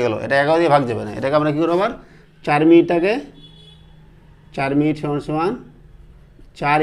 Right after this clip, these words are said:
into ষাট সেকেন্ড। ছ চারে চব্বিশ, দুইশো চল্লিশ সেকেন্ড, ঠিক আছে?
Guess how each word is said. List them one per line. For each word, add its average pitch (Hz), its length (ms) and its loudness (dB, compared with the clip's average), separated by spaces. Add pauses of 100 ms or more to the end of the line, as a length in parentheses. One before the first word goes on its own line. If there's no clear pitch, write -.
into 160 240 2 (960)
ষাট 151 280 -6 (220)
সেকেন্ড। 113 340 -12 (960)
ছ - 40 -20 (140)
চারে 151 180 -2
চব্বিশ, 117 480 -6 (500)
দুইশো 123 200 -10
চল্লিশ 147 340 -4
সেকেন্ড, 101 280 -14 (320)
ঠিক 165 100 -6
আছে? 180 160 0